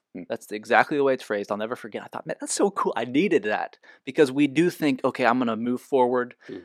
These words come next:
Speaker 2: fingers crossed, you know, I'm gonna walk through the eyes in darkness and hope Jesus is wherever I arrive," right? I, it's easy to live that way.
Speaker 1: Hmm.
Speaker 2: But to look back on this year was a, a, a specific exercise of that idea.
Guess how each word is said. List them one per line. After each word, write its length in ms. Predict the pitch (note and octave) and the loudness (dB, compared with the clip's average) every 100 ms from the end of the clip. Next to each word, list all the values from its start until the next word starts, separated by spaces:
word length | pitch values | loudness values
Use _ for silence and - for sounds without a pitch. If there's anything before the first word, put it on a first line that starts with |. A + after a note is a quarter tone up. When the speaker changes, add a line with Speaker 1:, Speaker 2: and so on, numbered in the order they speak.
| - | 2
Speaker 2:
fingers 340 | C#3+ C3+ C3+ | 4 4 2
crossed, 440 | - D3 C3+ - - | 2 4 4 2 -4
you 80 | B2+ | -4
know, 200 | G#2+ F#2+ _ _ _ _ _ C3+ | -2 -6 _ _ _ _ _ 2
I'm 60 | |
gonna 100 | B2+ | 6
walk 260 | C3 C3+ - - | 10 10 8 -2
through 180 | C3 A#2 | -2 0
the 160 | A#2+ - - G2+ - | 0 -2 -6 2 8
eyes 280 | B2+ C#3+ | 8 8
in 100 | C#3 | 6
darkness 380 | C3 B2+ - - | 8 8 8 -4
and 80 | A2 | -2
hope 280 | - C#3+ - | 2 2 2
Jesus 340 | A#2+ B2 A#2 A2+ | -2 -2 -2 -4
is 100 | G#2+ | 0
wherever 300 | A2 G#2+ G#2+ | 2 2 2
I 100 | G2+ | 2
arrive," 440 | G2+ G2+ - - - | 0 0 -4 -6 -2
right? 140 | G#2+ | 2
I, 100 | G#2 - | 2 -2
it's 160 | A#2+ C3+ | -8 -6
easy 180 | A#2 A2 | -4 -2
to 80 | |
live 180 | G#2+ G#2+ | 0 0
that 200 | G#2+ F#2 | -2 -4
way. 160 | G2+ F#2+ | -4 -6
Speaker 1:
Hmm. 140 | F#2+ - - - | -10 -12 -18 -8
Speaker 2:
But 140 | A#2+ | -6
to 100 | - | -4
look 180 | B2+ C#3 | -4 -2
back 240 | C#3+ C3+ C3 | 0 0 0
on 80 | A2+ | -2
this 220 | F#2+ - | -4 -2
year 200 | C#3+ A#2+ | 0 2
was 200 | G2 F#2+ | 0 -8
a, 160 | F#2 - - | -12 -12 -10
a, 140 | G#2+ - | -10 -10
a 60 | - | -16
specific 560 | - - - - - - | -12 -6 -2 -2 -2 0
exercise 480 | B2 - - G#2 G2+ | -2 -2 -2 -2 0
of 100 | G#2 | -2
that 160 | G#2 G2+ | -2 -2
idea. 440 | F#2+ G#2+ G2+ | -4 -6 -6